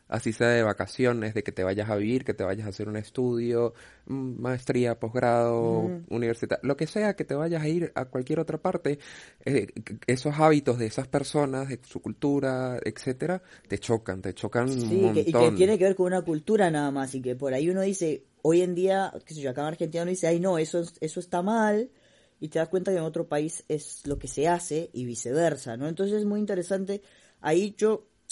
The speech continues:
Speaker 2: justo como extranjero, también me empecé a dar cuenta de toda esta locura, de lo que es el hábito, la costumbre y demás, cómo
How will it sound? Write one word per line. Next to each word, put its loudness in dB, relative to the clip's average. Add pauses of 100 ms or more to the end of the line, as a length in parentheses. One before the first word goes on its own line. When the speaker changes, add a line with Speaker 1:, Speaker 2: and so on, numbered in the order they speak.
(120)
Speaker 2:
justo -4
como 0
extranjero, -2
también 0
me 0
empecé -4
a 0
dar -2
cuenta -4
de 0
toda -4
esta -6
locura, -2
de -2
lo -4
que -10
es -6
el -2
hábito, -4
la -4
costumbre -6
y -2
demás, -4
cómo -2